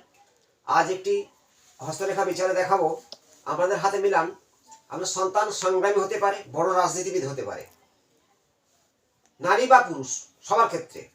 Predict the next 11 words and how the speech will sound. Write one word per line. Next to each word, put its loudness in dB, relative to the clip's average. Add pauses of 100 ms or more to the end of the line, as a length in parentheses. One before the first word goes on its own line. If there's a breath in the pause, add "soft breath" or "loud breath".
(140)
সে -4
সম্পর্কে -4
কিছু -8
রেখা -2 (100)
তত্ত্ব -6 (100)
জানাবো। 2 (560)
সংগ্রামী 0 (680)
ও -6 (120)
দাপটে, 4 (840)
ও -8 (120)
সংগ্রামী, 0